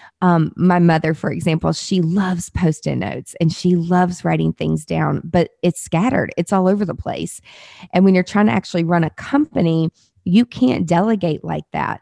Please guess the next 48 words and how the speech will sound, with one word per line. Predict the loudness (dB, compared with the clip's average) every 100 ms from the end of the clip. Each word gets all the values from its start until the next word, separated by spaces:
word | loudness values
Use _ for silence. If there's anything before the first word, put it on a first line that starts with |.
| _ -20 -4 2
And | 4
what | 4 2 0
if | 0 2 2 0 -6
your | -2 0 0
office | 0 0 -2 -4
burnt | -4 -2 -2
down | -4 -4 -4
or |
your | -4 -4
home | 0 2 4
burnt | 2 -2 -2
down | -2 -2
and | 0
you | -2 -4
can't | -2 2 2 0
sit | -4 0
around | 2 2 2
and | 0 -2
think, | 0 -2 0
"That's | -4 0
never | 2 2 2 -2
gonna | -2 -2
happen | -2 -2 -2 -4
to | -4
me," | -4 -4 -8 _ -20 -12 -2
because | 2 2 0
I've | -4 -4
seen | -2 0 2
it | 0
happen | -2 -2 -4
to | -4
my | -8 -4
patients. | 0 0 2 0 0 -4
I've | -6
seen | -2 -2
it | 0
happen | -4 -4
to | -4
my | -4 -6
friends. | -2 2 4 4 0 -6 -20 -20 -4
I've | -2 2
been | 0 2
through | -2
fires. | 0 2 2 2 0
I've | -4 -2
been | 0
through | 0 -2
floods. | -2 -8 0 2 2 0 -4 -10